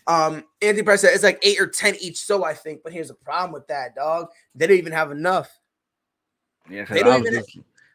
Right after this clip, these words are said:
Speaker 2: I
Speaker 1: know
Speaker 2: was
Speaker 1: what I
Speaker 2: looking
Speaker 1: mean?
Speaker 2: at the rosters. Yeah.
Speaker 1: Yeah, they don't, they don't have enough. Because here's the thing: if they had enough, guess what?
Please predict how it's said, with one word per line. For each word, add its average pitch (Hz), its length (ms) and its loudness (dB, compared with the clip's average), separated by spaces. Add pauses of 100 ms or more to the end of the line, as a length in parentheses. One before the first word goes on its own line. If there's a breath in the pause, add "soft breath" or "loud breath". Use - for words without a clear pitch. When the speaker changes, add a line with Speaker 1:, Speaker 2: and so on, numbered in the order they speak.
(160)
Speaker 2:
I 196 120 2
Speaker 1:
know 254 60 6
Speaker 2:
was 262 80 8
Speaker 1:
what 240 80 2
I 208 60 0
Speaker 2:
looking 131 120 -2
Speaker 1:
mean? 123 100 0
Speaker 2:
at 120 200 0
the 110 120 0
rosters. 110 840 -4
Yeah. 95 200 -6
Speaker 1:
Yeah, - 160 0
they 262 100 0
don't, 302 260 0 (220 loud breath)
they 277 80 4
don't 320 120 2
have 269 200 0
enough. 254 400 -4 (300)
Because 247 220 -8
here's 269 120 -14
the - 60 -20
thing: 277 120 -16
if 226 120 -8
they 240 80 -8
had 233 160 -6
enough, 254 260 -6
guess 208 180 -6
what? 220 260 -6